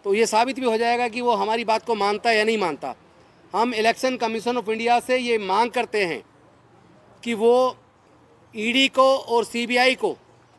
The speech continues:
इस बात की जांच सौंप दे कि ये जो इलेक्टोरल बॉन्ड किन किन बड़े उद्योगपतियों ने खरीदे और उन्होंने मैक्सिमम इलेक्टोरल बॉन्ड वाला चंदा किस पार्टी को दिया,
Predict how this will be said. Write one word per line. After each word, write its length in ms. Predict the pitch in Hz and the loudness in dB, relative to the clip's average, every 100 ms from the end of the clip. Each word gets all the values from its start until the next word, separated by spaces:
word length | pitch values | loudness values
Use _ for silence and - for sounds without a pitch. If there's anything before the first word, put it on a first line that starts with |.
| _ _ _ - - | _ _ _ -18 -6
इस 220 | 254 240 | -4 -2
बात 320 | 208 226 254 | 2 4 2
की 200 | - 277 | -4 -4
जांच 380 | 208 220 233 262 | -2 2 2 0
सौंप 360 | - 240 262 233 | -2 0 0 0
दे 200 | 208 202 131 - _ _ _ _ _ _ _ _ _ | 2 2 0 -10 _ _ _ _ _ _ _ _ _
कि 80 | 226 | 0
ये 80 | 247 | 2
जो 160 | 277 262 | 4 4
इलेक्टोरल 520 | 247 240 269 269 254 | 2 -2 0 0 0
बॉन्ड 400 | 202 233 262 269 269 - | 0 0 2 0 -2 -4
किन 220 | 240 247 | -4 -4
किन 280 | - 262 262 | -4 -4 -2
बड़े 280 | 220 226 254 | 0 2 2
उद्योगपतियों 760 | 233 240 247 - 226 233 233 | 0 -2 -2 -4 -6 -2 -2
ने 120 | 254 | -2
खरीदे 520 | 240 202 214 202 254 240 _ _ - - - _ - - _ - | -4 -6 -4 0 0 0 _ _ -20 -20 -20 _ -20 -20 _ -6
और 240 | 233 247 247 | 0 2 2
उन्होंने 360 | 247 262 269 | 2 2 0
मैक्सिमम 720 | 240 220 226 - 277 269 220 - - - - - - _ | 0 -2 -4 -2 0 0 0 -6 -18 -20 -20 -20 -20 _
इलेक्टोरल 420 | 214 233 233 262 247 | -2 -2 2 0 2
बॉन्ड 300 | 220 247 240 | 0 0 2
वाला 240 | 247 254 | 2 2
चंदा 360 | - 220 226 247 | 0 0 0 0
किस 240 | 269 247 | -2 -2
पार्टी 340 | 262 240 208 | 0 0 0
को 140 | 214 214 | -2 0
दिया, 220 | 202 | 2